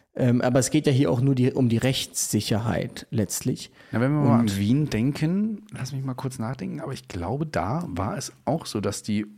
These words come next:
Speaker 2: hö-, höchsten, was waren die höchsten nochmal, N K I?
Speaker 1: Mhm.
Speaker 2: Genau, <clears throat> dass die auch mit Videolaryngoskop endotracheal intubiert
Speaker 1: Im
Speaker 2: sind.
Speaker 1: Rahmen der, in, im
Speaker 2: Im
Speaker 1: Rahmen,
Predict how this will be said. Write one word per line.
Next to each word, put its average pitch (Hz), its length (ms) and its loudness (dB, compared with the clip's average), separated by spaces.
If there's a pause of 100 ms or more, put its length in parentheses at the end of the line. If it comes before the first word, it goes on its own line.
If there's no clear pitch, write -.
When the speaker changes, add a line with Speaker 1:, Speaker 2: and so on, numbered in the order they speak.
(140)
Speaker 2:
hö-, 92 220 -4
höchsten, 120 320 2
was 107 100 0
waren 104 120 2
die 101 80 2
höchsten 123 240 0
nochmal, 135 160 0
N 110 120 -2
K 107 120 -4
I? 196 320 -2 (800)
Speaker 1:
Mhm. 127 360 2 (340)
Speaker 2:
Genau, 95 280 0 (180)
<clears throat> 117 180 6
dass 101 220 -4
die 127 180 -6
auch 135 240 -6
mit 131 180 -4
Videolaryngoskop 131 840 -6
endotracheal 113 520 -4
intubiert 143 240 2
Speaker 1:
Im 139 100 6
Speaker 2:
sind. 120 60 2
Speaker 1:
Rahmen 143 300 4
der, 139 120 4
in, 139 180 2
im 135 240 4
Speaker 2:
Im 127 80 2
Speaker 1:
Rahmen, 131 360 4